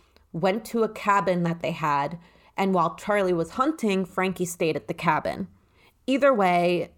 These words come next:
when Charlie didn't come back from his hunting trip, his family became worried because it was close to the holidays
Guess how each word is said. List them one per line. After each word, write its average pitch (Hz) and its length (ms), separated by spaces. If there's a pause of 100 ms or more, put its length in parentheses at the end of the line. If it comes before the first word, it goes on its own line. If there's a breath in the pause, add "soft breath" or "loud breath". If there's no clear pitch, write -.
when 185 560
Charlie 208 460
didn't 208 300
come 233 200
back 175 320
from 170 320
his 208 200
hunting 233 400
trip, 165 460
his 165 400
family 180 380
became 175 440
worried 151 380 (520 soft breath)
because 175 280
it 190 80
was 175 140
close 180 280
to - 100
the 170 60
holidays 202 720